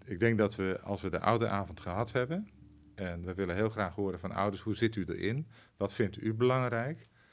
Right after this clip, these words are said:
En dan gaan we niet op de avond zelf zeggen, nou, en, eh, dan doen we het zo of zo. Dan gaan we eens goed nadenken. Eh,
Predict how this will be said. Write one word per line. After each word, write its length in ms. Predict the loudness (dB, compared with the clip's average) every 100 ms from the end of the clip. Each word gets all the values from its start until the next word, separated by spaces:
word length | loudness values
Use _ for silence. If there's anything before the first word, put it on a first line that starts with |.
| -20 -20 _
En 100 | -8
dan 80 | -4
gaan 200 | -4 -4
we 60 |
niet 220 | -2 0 -2
op 100 | -4
de 80 | -2
avond 360 | 0 -2 -4
zelf 280 | 0 2 0
zeggen, 280 | -2 -4 -2
nou, 300 | -2 -2 -4
en, 180 | -8 -10
eh, 100 | -10 -10
dan 200 | -6 -2
doen 160 | 2 2
we 80 | 0
het 120 | -2
zo 200 | 0 0
of 100 | 0
zo. 160 | 0 0
Dan 160 | 0
gaan 100 | -2
we 60 | -4
eens 80 | -4
goed 160 | -2
nadenken. 840 | 2 2 2 2 0 -2 -2 -4 -8 -20 -20 -20 _ _ -12
Eh, 160 | -8